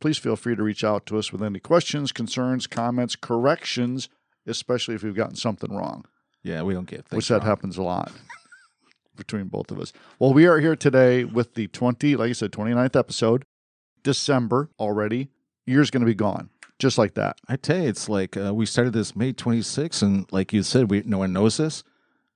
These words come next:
Speaker 2: but now we have people like this lady on our, and just making us look fantastic.
Speaker 1: We have people?
Speaker 2: We have people. We
Speaker 1: I
Speaker 2: know
Speaker 1: don't,
Speaker 2: people.
Speaker 1: I
Speaker 2: I know
Speaker 1: don't,
Speaker 2: a guy.
Speaker 1: I know, I know a guy.
Speaker 2: <laughs>
Speaker 1: Yeah, we just, yeah, we know a guy.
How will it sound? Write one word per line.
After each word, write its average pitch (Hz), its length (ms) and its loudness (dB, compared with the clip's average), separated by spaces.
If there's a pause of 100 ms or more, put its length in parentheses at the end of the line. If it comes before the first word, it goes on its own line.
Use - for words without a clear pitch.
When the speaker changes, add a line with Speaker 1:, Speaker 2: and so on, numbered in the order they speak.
(240)
Speaker 2:
but 92 100 -6
now 90 140 -4
we 104 140 -2
have 104 140 -2
people 120 260 -6
like 120 200 -4
this 160 240 -8
lady 98 480 -6
on 101 180 -4
our, 98 260 -4
and 104 140 -8
just - 240 -6
making 110 220 -2
us 98 140 -4
look 110 140 -2
fantastic. 117 680 -2
Speaker 1:
We 104 80 2
have 107 160 2
people? 113 360 -2 (320)
Speaker 2:
We 113 180 0
have 117 200 0
people. 104 460 -4
We 127 100 4
Speaker 1:
I 170 60 10
Speaker 2:
know 175 80 8
Speaker 1:
don't, 202 100 6
Speaker 2:
people. 104 320 0
Speaker 1:
I 120 100 4
Speaker 2:
I - 20 8
know 147 100 8
Speaker 1:
don't, 185 80 12
Speaker 2:
a 139 60 10
guy. 98 360 0
Speaker 1:
I 107 140 -2
know, 107 180 -2
I 98 140 -6
know 95 140 -2
a 269 60 2
guy. - 360 -6
Speaker 2:
<laughs> - 920 -4 (160)
Speaker 1:
Yeah, 101 200 -4
we 107 120 -4
just, - 400 -12 (1200)
yeah, 104 440 0
we 104 140 0
know - 200 -4 (100)
a - 40 -16
guy. 73 220 -12